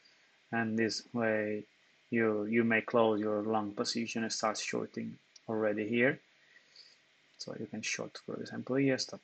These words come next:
loss again above the here, and you do a lot of profit. So, so this is also very, for manual trading on fifteen minutes, it's really great. Okay, great strategy. Not for bot trading, of course, okay?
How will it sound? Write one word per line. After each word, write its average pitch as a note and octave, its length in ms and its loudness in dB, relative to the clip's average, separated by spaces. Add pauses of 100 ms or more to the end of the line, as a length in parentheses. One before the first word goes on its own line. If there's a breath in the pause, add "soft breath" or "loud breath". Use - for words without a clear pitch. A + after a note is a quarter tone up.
loss - 280 -10 (260)
again G#2+ 360 -10 (140)
above A#2 200 -4 (120)
the D#3+ 160 0
here, D#3+ 440 2
and C#3 200 0
you F#3+ 100 4
do C3 440 8
a A#2+ 60 2
lot A#2+ 200 0
of A2+ 140 -6
profit. - 240 -6
So, D#3 160 4
so D#3 120 4
this E3+ 300 10
is C#3 60 6
also D3 340 8
very, B2+ 460 10 (680 loud breath)
for B2+ 140 6
manual D#3 320 8
trading D3 500 10
on B2+ 100 4
fifteen C#3 420 2
minutes, B2 340 4
it's - 180 -4
really A2+ 300 2
great. - 500 -2 (380)
Okay, G3 240 4 (240)
great B2 180 8
strategy. - 460 -8 (1500)
Not C3+ 140 8
for B2 200 6
bot G#2+ 300 2
trading, A#2+ 340 6
of - 140 -14
course, - 280 -14
okay? D#3 200 -2